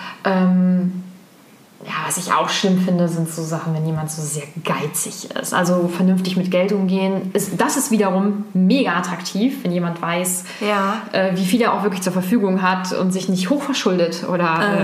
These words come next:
Speaker 1: ähm, irgendwelchen Blödsinn macht oder einfach alles auf den Kopf haut oder so. Aber, äh, ich finde, also ich hatte zum Beispiel, ähm, ich hab schon zwei Männer gedatet, die haben sich so ein bisschen dann von mir aushalten lassen. Und, äh, das merkt man ja erst ab einem gewissen Punkt,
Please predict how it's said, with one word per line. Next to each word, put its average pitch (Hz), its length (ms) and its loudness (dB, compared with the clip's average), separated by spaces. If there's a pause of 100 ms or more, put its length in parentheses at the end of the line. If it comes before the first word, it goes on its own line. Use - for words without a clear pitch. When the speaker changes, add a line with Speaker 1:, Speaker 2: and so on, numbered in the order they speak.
(100)
Speaker 1:
ähm, 175 100 0 (320)
irgendwelchen 208 380 4
Blödsinn 220 380 2
macht 190 380 0
oder 185 140 0
einfach 185 180 0
alles 185 220 2
auf 185 80 0
den 185 80 2
Kopf 226 360 -2
haut 190 320 2
oder 185 220 2
so. 185 240 0 (240)
Aber, 180 300 2 (260)
äh, 165 40 -2
ich 185 120 -4
finde, 185 460 2 (120)
also 180 180 2
ich 180 120 0
hatte 185 140 0
zum 180 120 0
Beispiel, 175 460 0 (960)
ähm, 175 280 2
ich 175 120 -4
hab 185 80 -4
schon 185 140 0
zwei 185 220 0
Männer 180 260 2
gedatet, 180 380 0
die 175 80 0
haben 175 100 2
sich 175 120 0
so 170 60 -2
ein 170 40 2
bisschen 165 180 -2
dann 160 120 0
von 160 140 -2
mir 160 140 0
aushalten 160 340 -4
lassen. 185 360 0
Und, 165 180 -2
äh, 175 140 -4
das 170 140 -4
merkt 175 180 0
man 175 80 2
ja 165 80 2
erst 170 180 2
ab 143 100 -4
einem 170 100 2
gewissen 160 240 -2
Punkt, 214 320 2